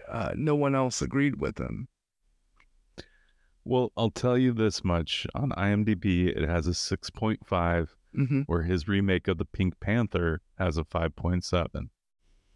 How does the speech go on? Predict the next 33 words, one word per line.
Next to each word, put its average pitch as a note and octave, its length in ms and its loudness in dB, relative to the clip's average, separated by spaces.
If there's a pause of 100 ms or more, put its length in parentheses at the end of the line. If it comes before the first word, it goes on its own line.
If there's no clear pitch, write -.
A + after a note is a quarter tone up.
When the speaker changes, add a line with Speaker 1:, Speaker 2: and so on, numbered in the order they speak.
(960)
Speaker 1:
Well, C#3 120 0
there A#2 140 2
Speaker 2:
So, C3 120 6
Speaker 1:
you C3 120 4
go. D2+ 300 0 (260)
Speaker 2:
people F2+ 300 -2
clearly G2+ 440 2
like F#2 280 0
it D2+ 120 -4
better E2 420 0 (500)
than F#2+ 160 0
his E2+ 220 0
Pink - 300 -2
Panther. - 540 -6 (220)
Speaker 1:
Yeah, D3+ 280 2
I D3 160 0
mean, C#3+ 260 2
that A#2+ 180 0
just C3 260 -4
probably B2 260 0
means - 380 -8
Pink - 200 -18
Panther. - 180 -20 (2250)
Speaker 2:
If F3+ 240 0
I F3 120 4
were C#3+ 200 4
to A#2 360 4
recommend F2 760 2 (220)
another G2+ 640 2
Steve G2+ 360 0
Martin F#2+ 420 2
movie E2+ 540 2
Speaker 1:
Mm. C#3+ 340 0